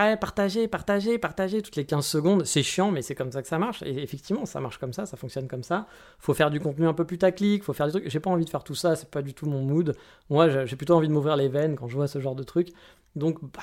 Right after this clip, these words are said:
je pense pas que je vais partir là-dessus et que je vais continuer juste à faire quelque chose qui me fait plaisir, à partager. Il y a pas de, il y a pas de grosse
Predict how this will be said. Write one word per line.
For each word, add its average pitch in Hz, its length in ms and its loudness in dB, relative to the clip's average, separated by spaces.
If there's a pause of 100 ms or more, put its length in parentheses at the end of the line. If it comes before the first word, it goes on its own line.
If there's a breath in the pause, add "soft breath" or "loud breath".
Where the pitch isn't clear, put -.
je - 60 -12
pense 139 180 -2
pas 165 120 4
que 135 60 -2
je 147 60 0
vais 135 60 -2
partir 151 280 -4
là-dessus 156 380 0
et 165 60 6
que 120 40 -6
je 127 60 -6
vais 127 60 -6
continuer 147 420 2
juste 160 220 -2
à 139 60 0
faire 151 120 -4
quelque 131 140 -4
chose 165 120 -2
qui - 100 -6
me 127 40 -2
fait 156 160 -2
plaisir, 135 400 2
à 120 80 -2
partager. 135 560 0 (480 soft breath)
Il 135 80 0
y - 20 4
a 127 60 2
pas 160 140 6
de, 139 340 4 (440 soft breath)
il - 20 -20
y - 20 -14
a - 40 -8
pas 156 120 4
de 139 80 -6
grosse 139 500 0